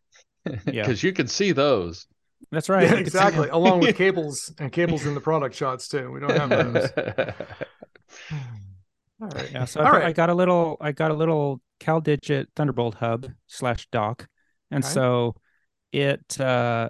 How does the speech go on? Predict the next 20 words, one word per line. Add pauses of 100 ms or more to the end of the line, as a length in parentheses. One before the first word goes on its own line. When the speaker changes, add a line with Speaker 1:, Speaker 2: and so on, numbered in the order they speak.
(160)
Speaker 2:
it
connects
all
my
Thunderbolt
accessories,
and
it
also
has
U
S
B
A
for,
like,
my, (560)
um,
my,
uh,